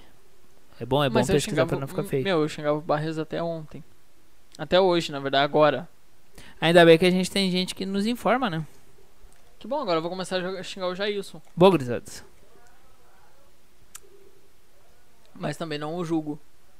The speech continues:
Speaker 2: Porque
Speaker 1: Eu não julgo nenhum que abriu e se fosse do Inter também não julgaria, tinha que abrir. Porque é complicado. Tá maluco?
Speaker 2: Palmeiras
Speaker 1: Mas
Speaker 2: não
Speaker 1: naquele
Speaker 2: tem
Speaker 1: tempo
Speaker 2: mundial.
Speaker 1: o Grêmio tinha um time bom, né?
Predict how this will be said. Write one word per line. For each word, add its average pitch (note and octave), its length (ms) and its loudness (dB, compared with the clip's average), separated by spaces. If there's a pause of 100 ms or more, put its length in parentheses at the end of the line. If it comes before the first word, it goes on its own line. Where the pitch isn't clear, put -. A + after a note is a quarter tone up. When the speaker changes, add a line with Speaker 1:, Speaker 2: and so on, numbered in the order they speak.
(920)
Speaker 2:
Porque C3+ 760 -2
Speaker 1:
Eu B3 140 4
não A3+ 220 8
julgo G#3+ 240 6
nenhum A3 440 2
que F#3 140 -2
abriu G#3+ 840 4 (120)
e A3 600 0
se - 160 0
fosse G#3 240 6
do G3 100 8
Inter G#3+ 220 4
também G#3 180 0
não G3+ 140 2
julgaria, E3+ 400 4
tinha F#3 160 -4
que E3+ 80 0
abrir. D3 380 2 (1200)
Porque D3+ 220 -4
é C#3+ 40 0
complicado. D3 600 -8 (920)
Tá - 100 -18
maluco? E3+ 380 -6 (460)
Speaker 2:
Palmeiras C#3 320 0
Speaker 1:
Mas G#3 160 6
Speaker 2:
não F#3+ 60 6
Speaker 1:
naquele F3+ 180 4
Speaker 2:
tem D#3+ 140 -4
Speaker 1:
tempo D#3 100 0
Speaker 2:
mundial. D#3 140 4
Speaker 1:
o - 60 8
Grêmio D#3 120 0
tinha F#3 120 0
um E3+ 40 -4
time E3+ 220 -4
bom, F#3 240 2
né? D#3+ 180 -4